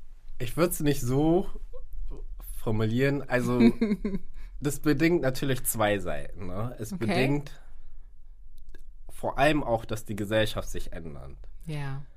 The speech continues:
Speaker 1: Ähm, also wenn wir das bildhaft besprechen, es geht darum, dass wir mit am Tisch sitzen und mitentscheiden.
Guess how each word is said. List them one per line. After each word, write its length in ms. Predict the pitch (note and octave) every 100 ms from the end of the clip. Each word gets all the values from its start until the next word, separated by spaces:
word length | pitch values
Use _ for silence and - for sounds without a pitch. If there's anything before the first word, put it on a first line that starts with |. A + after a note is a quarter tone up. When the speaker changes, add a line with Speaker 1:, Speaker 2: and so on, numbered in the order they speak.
| - - - F#2
Speaker 1:
Ähm, 600 | F2 E2 E2 D#2+ D#2 -
also 280 | G#2+ G2 G2
wenn 200 | G#2 G#2+
wir 100 | G#2
das 400 | F#2+ G#2 - - - - - - -
bildhaft 600 | F#2 F2 B2+ C3 A2 G2+ - - - - - - - - -
besprechen, 800 | - - - G2+ A2 A2 A2 G#2+ -
es 180 | G#2 -
geht 180 | C3 A#2+
darum, 300 | A2 A2 A2
dass 200 | F#2+ -
wir 360 | G2+ G2 F#2+ F#2
mit 280 | G2+ G#2+ F#2+
am 120 | F2
Tisch 240 | - -
sitzen 580 | F#2+ F2+ - F2+ F2 F#2 - - -
und 100 | F2+
mitentscheiden. 840 | F2+ - F2 - - C#2+ C#2+ -